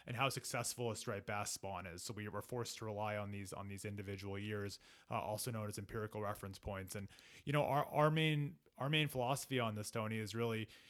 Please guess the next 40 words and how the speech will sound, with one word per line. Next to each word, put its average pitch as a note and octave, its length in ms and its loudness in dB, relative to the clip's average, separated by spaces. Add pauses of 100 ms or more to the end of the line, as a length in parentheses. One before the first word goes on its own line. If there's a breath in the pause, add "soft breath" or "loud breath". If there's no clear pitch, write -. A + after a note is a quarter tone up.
(180 loud breath)
you C3 100 0
know, B2 220 2 (1200 soft breath)
there's C#3+ 300 4
no D#3 280 8
evidence C#3 520 2
as A#2+ 200 -2
to B2+ 80 0
why A2+ 220 2
we A#2 120 2
should A2 200 -4
change G#2+ 580 -2
the A2+ 60 -2
reference G2+ 380 -4
points. F2+ 340 -6
Why A2 200 0
should B2 180 -2
we B2 120 0
be A#2+ 100 -2
holding A2+ 320 -4
the A2 40 -2
fishery A2 420 -2
to A2 120 -4
a G#2+ 40 0
lesser G#2 340 -4
standard G#2 420 -6
than G2 140 -4
we G2 100 -4
have F#2+ 260 -4
thus F#2+ 220 -6
far? F2+ 360 -6 (540 soft breath)
Um, F#2+ 360 -6 (180)
you C3 80 -4
know, A2 120 -2
we A2 140 -4
liked A2 300 0
what C#3+ 80 -4
we C3 80 -2
saw A#2+ 240 2
in A#2+ 120 0
ninety-five. A2+ 840 2